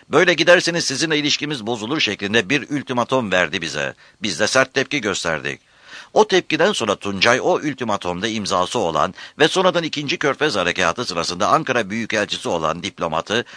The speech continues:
Robert Pearson ve basın ateşesini aldı gazeteye getirdi. Çok şaşırdık bu ilişkiye.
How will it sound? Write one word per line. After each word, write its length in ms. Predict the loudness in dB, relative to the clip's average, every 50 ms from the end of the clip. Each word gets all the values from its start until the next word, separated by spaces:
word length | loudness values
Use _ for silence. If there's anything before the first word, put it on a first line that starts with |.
| -20 -8 -2
Robert 400 | 0 0 0 0 -4 -8 -6 -6
Pearson 520 | -4 -2 -2 -2 -4 -4 -4 -4 -6 -6 -10 -18 -4 0
ve 140 | 0 2 2
basın 220 | 2 0 0 -2
ateşesini 540 | -4 -4 -4 -4 -4 -4 -4 -4 -2 -2 0
aldı 320 | 2 4 2 2 2 0
gazeteye 400 | 0 0 0 0 0 0 -2 0
getirdi. 540 | 0 -2 -4 -4 -6 -8 -6 -6 -8 -8 -8 -12 _ _ _ _ _ _ -20 -20 -20 -20 -20 _ 0
Çok 200 | 2 2 4 4
şaşırdık 400 | 2 2 0 -2 -4 -4 -6 -6
bu 120 | -6 -6
ilişkiye. 540 | -4 -2 -2 -2 -2 -2 -4 -4 -4 -6